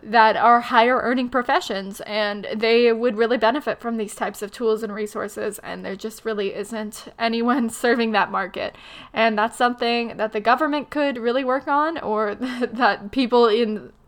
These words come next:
and software as a service or other types of industries like that could really work on, and I would throw money at that like nobody's business. So that's my take.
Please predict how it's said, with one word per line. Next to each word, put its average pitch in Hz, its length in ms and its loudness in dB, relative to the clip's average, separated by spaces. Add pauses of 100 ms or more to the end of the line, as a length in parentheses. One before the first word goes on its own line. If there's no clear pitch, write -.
and 208 200 -6
software 214 420 2
as 196 100 -6
a 208 80 -8
service 262 540 0
or - 240 -4
other 202 260 -4
types 208 300 -10
of 202 80 -12
industries 208 420 -6
like 196 160 -8
that 214 280 0 (420)
could 311 200 0
really 294 240 0
work 277 240 -2
on, 233 160 2
and 220 200 -4
I 233 200 0
would 285 340 -6
throw 226 240 2
money 254 300 0
at 208 120 -4
that 202 320 -4
like 202 180 -10
nobody's 202 360 -10
business. 196 420 -14 (100)
So 220 320 -2 (800)
that's 233 220 6
my 226 100 0
take. 190 300 -4